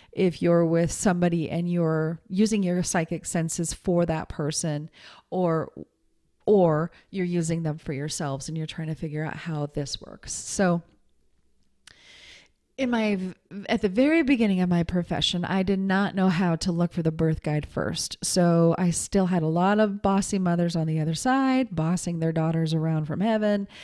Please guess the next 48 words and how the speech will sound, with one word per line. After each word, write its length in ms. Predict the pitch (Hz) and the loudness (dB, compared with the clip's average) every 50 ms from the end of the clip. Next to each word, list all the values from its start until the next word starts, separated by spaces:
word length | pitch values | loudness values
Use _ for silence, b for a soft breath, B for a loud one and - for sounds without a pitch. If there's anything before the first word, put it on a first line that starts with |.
| B B B B | B B B B
And 140 | - 123 107 | -6 -4 -2
I 300 | 180 190 185 190 190 190 | 0 2 2 2 2 0
never 320 | 185 180 175 170 175 175 | 0 0 0 2 0 0
felt 240 | - 170 151 139 147 | 0 -2 -4 -2 0
good 160 | 165 165 151 | 0 0 0
about 260 | 156 151 147 156 - | 0 -2 -2 -2 -4
that 220 | - 151 160 - - | -4 -6 -6 -6 -8
'cause 160 | - - 180 | -6 -2 0
I 80 | 175 | 0
do 340 | 175 170 - - 247 262 269 | 0 -2 0 2 4 4 4
feel 240 | 240 - - 214 196 | 4 4 2 2 2
protective 680 | 185 - 185 165 170 175 156 160 - 160 151 147 147 - - | 2 0 -2 0 0 -2 -2 -2 0 0 0 0 -2 -2 -2
of 240 | - 165 170 160 160 | 0 2 2 2 0
my 200 | 160 156 160 165 | -2 -2 -4 -4
clients 800 | - - - 151 147 147 143 147 - - - - - - - b b b b b b b b b _ _ _ _ _ _ _ - | -6 -6 -6 -4 -4 -2 -4 -4 -6 -8 -8 -8 -8 -8 -10 b b b b b b b b b _ _ _ _ _ _ _ -2
from, 340 | - 226 - 170 185 170 - _ _ _ _ _ _ _ | 0 0 0 0 -4 -10 -12 _ _ _ _ _ _ _
from 520 | - 226 214 208 202 202 196 196 190 185 - _ _ _ _ _ _ _ | -4 -4 -2 -2 -6 -8 -8 -8 -10 -12 -14 _ _ _ _ _ _ _
heaven, 640 | - - 196 226 208 214 214 208 208 208 214 208 - - _ | -10 -6 -4 -4 -2 -2 -2 -2 -2 -4 -4 -6 -8 -14 _
from, 300 | - 190 160 160 170 - _ _ _ _ _ _ _ - | -4 -4 -2 -2 -4 -8 _ _ _ _ _ _ _ -8
you 160 | - 190 170 | -6 -4 -4
know, 400 | 151 139 85 87 90 - - - _ _ _ _ | -4 -4 -4 -6 -6 -8 -10 -14 _ _ _ _
s-, 140 | - - - - _ - - | -16 -16 -16 -16 _ -10 0
difficult 460 | 185 262 214 - 214 - 214 180 - | 2 2 2 2 -2 0 0 -2 -2
stuff 320 | - - 196 180 175 170 - | 0 0 0 0 0 0 0
their 160 | 160 151 160 | -2 -2 0
guide 240 | - 175 202 196 185 | 0 0 0 2 0
is 160 | 185 185 - | 0 -2 -2
trying 160 | - 180 185 | -4 -2 -2
to 60 | 180 | -2
get 180 | 180 185 175 147 | 0 0 0 0
me 100 | 170 170 | 0 -2
to 80 | 180 170 | -2 -2
say, 180 | - - 180 | -2 -2 -2
'cause 220 | 175 - 220 196 196 | 0 0 -2 -2 -2
it 100 | 185 147 | -2 0
does 200 | 180 170 170 - | 0 -2 -2 -2
come 180 | - 190 170 | -4 -2 0
out 140 | 160 151 151 | 0 0 0
of 80 | 147 151 | -2 -2
my 240 | 147 139 143 147 | -4 -4 -4 -4
mouth. 400 | 147 135 110 73 - 175 - - B B B B B B B B B B B B | -4 -4 -6 -6 -8 -8 -10 -14 B B B B B B B B B B B B
So 180 | - - 233 220 | 4 8 10 10
I've 140 | 220 220 | 10 10
always 240 | 247 277 349 349 - | 10 8 8 6 6
had 160 | - 240 185 | 4 4 4
this 140 | 185 190 - | 4 4 4
sort 180 | - 185 175 170 | 6 6 6 6
of 240 | 170 165 - - | 6 2 -2 -16